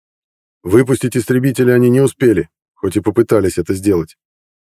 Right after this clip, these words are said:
Но заранее предупреждённые об атаке операторы зенитных комплексов смогли организовать торпедам горячую встречу. Тем более, что помимо данных, получаемых от собственных сканеров,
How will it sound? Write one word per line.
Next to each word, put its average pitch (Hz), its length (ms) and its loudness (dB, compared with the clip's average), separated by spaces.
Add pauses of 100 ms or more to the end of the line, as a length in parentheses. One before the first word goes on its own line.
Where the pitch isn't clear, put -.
Но 101 160 0
заранее 113 460 2
предупреждённые 110 800 2
об 107 100 2
атаке 110 400 2
операторы 110 520 2
зенитных 107 460 0
комплексов 107 640 -4 (160)
смогли 110 420 0
организовать 113 640 4
торпедам 104 500 0
горячую 104 460 2
встречу. 104 440 -2 (760)
Тем 104 140 0
более, 117 240 4
что - 160 0
помимо 120 420 0
данных, 117 380 0
получаемых 110 540 0
от 104 100 -2
собственных 113 480 -2
сканеров, 90 500 -4